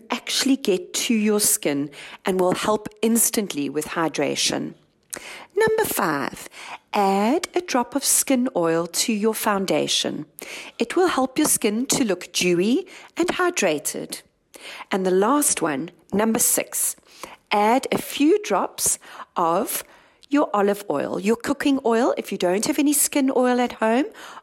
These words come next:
cooking olive oil is perfect. If it's fine for you to ingest, it's a hundred percent for you to put onto your skin.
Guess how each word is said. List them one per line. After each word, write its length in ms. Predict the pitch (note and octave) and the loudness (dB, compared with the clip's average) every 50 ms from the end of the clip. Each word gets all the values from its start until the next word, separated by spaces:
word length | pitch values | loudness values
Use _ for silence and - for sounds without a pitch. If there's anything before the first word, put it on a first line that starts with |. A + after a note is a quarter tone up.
| _ _ _ | _ _ _
cooking 380 | - - D4 - - D#4+ D4 D4 - - | -4 -4 -2 0 2 2 2 2 0 0
olive 280 | B3+ B3+ C4+ C4+ C4 - | 2 4 4 2 2 2
oil 260 | - G#3+ G#3 G#3+ G#3+ - | 2 2 2 2 2 0
is 120 | A3+ - - | -2 -4 -6
perfect. 640 | - - - C#4 C4+ C4 C4+ - - - - - - - - - - - - | -8 -4 0 0 2 0 0 -4 -10 -10 -10 -14 -16 -16 -20 -20 -14 -8 -4
If 140 | A#3 - - | -2 0 0
it's 180 | A#3+ - - - | 0 0 0 -2
fine 360 | - - B3 C4 C4+ C#4 C#4+ | -2 0 2 4 4 4 2
for 140 | - - C#4+ | 2 0 2
you 180 | A#3 B3 B3 A#3 | 4 4 2 2
to 180 | - - B3 | 2 2 2
ingest, 720 | A3 G3+ F#3 - - F3 F#3+ B3+ F#4+ - - - - - - - - - - - - - - | 2 0 0 0 0 0 0 0 0 -2 -2 -2 -2 -4 -8 -14 -14 -20 -20 -20 -16 -10 -6
it's 160 | - - - | -6 -4 -4
a 240 | F3 - - - - | -4 -6 -4 -2 0
hundred 320 | G3+ F#3+ G3+ G#3 A3 G#3+ | 0 0 2 0 0 0
percent 480 | - A3+ G#3 - - G3+ F3+ F3+ F3 - - - - - | 0 0 0 2 2 2 0 0 0 -2 -6 -10 -12 -18
for 180 | - - - A3 | -8 -2 -2 0
you 180 | F3+ F3+ G3 F3+ | 2 2 2 2
to 140 | - - F#3+ | 2 0 -2
put 260 | - - F#3+ D#3+ - - | -2 -2 -2 -2 -2 0
onto 340 | F3 D#3+ D#3 D#3 - - E3 | -2 -2 -2 0 0 2 2
your 100 | D#3 C#3 | 2 2
skin. 440 | - - - - C#3 C3+ B2+ C3+ | 2 0 0 0 -2 -2 -4 -6